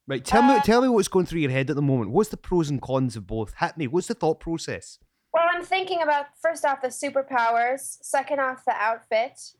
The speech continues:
Speaker 2: third off, the love life, and just the general life circumstances of each of these characters.
Speaker 1: Right, okay. So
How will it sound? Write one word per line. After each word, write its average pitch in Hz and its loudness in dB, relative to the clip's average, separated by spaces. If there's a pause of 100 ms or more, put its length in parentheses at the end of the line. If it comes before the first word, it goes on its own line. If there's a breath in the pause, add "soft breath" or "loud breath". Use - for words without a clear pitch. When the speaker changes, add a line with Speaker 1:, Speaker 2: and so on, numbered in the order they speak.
(120)
Speaker 2:
third 262 2
off, 240 0
the 226 2
love 226 0
life, 190 -2 (180)
and 214 -6
just 226 -12
the 220 -8
general 220 0
life 202 0
circumstances 208 -4
of 233 -10
each 208 -12
of 208 -8
these 202 -4
characters. 208 -2
Speaker 1:
Right, 104 -4
okay. 120 -4
So 127 -6